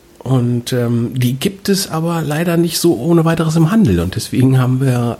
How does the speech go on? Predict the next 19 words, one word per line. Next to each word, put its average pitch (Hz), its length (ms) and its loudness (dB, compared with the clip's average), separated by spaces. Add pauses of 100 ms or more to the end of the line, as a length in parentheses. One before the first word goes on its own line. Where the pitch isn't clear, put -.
ähm, 117 320 0
die 104 160 -2
online 143 300 2
bestellt 170 440 -2
und 117 120 0
haben 131 220 2
da 127 280 -2 (160)
versucht, 156 720 -2
die 117 280 2 (300)
Versandkosten 113 680 -2
einzusparen, 85 760 -2
indem 113 300 2
wir 107 120 0
eben 101 160 0
größere 98 380 0
Mengen 113 240 4
gekauft 85 420 -4
haben 92 240 0
oder 78 220 -2